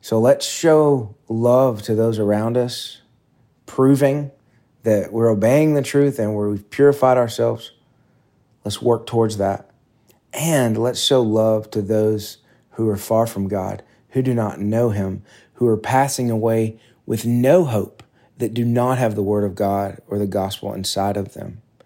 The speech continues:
Let's show love to them so that they will be drawn in to this wondrous grace that God has showered upon us today and every day that is imperishable.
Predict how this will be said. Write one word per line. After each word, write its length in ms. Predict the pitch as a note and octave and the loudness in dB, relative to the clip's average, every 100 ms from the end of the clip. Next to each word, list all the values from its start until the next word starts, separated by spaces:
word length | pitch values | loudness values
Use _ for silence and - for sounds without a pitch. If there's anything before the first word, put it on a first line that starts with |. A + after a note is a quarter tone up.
| _ _ _ _ _ | _ _ _ _ _
Let's 280 | - B2+ - | -2 0 0
show 420 | - - D3 C#3+ | -4 -2 4 6
love 360 | C#3+ C#3 C3 G#2 | 6 6 4 0
to 120 | A#2 | -4
them 500 | G#2 A2 G#2+ G#2 F#2+ | -4 -2 -4 -6 -10
so 280 | - - A#2+ | -8 0 0
that 260 | A#2 A2 - | 2 -2 0
they 200 | C3 D#3 | 4 4
will 180 | C#3+ A#2 | 4 0
be 180 | A2+ G2+ | -2 -4
drawn 500 | G2 G#2 A2 A#2 A2+ | -4 -2 -2 0 -2
in 360 | A2 G2+ F#2 - _ _ _ | -2 -4 -8 -14 _ _ _
to 100 | - | -10
this 260 | G#2+ A2 G#2 | -4 -2 -2
wondrous 520 | G#2 G#2+ A#2+ A#2 G#2+ | -2 -2 -2 -2 -4
grace 540 | - G#2 G#2 G2 G2 - | -4 0 0 0 -4 -12
that 340 | - G#2 - | -10 -10 -6
God 280 | G#2 G2+ G2+ | -4 -2 -4
has 340 | F#2+ F#2 E2+ _ _ _ _ | -4 -6 -10 _ _ _ _
showered 720 | - - - A2+ B2 B2 A#2 | -10 -6 0 2 4 2 0
upon 400 | G#2+ G2 G2 G#2 | -4 -4 -4 -4
us 400 | G2 F#2+ - - _ _ _ _ _ | -6 -10 -14 -20 _ _ _ _ _
today 680 | - G2+ A2+ G#2+ G#2+ G#2+ G#2+ _ _ - | -10 -2 2 2 2 -2 -6 _ _ -12
and 120 | G2 | -10
every 340 | - A#2+ A#2+ A2 | -4 -2 -2 -2
day 420 | G2 F#2+ F2+ G2+ _ _ _ _ _ - | -4 -6 -10 -14 _ _ _ _ _ -10
that 180 | G#2 G#2+ | -4 0
is 160 | G#2+ | 0
imperishable. 960 | A#2 A#2+ A2 C#3 B2+ A2 F#2 F#2 G2 - | -2 -4 0 2 2 -2 -8 -10 -14 -16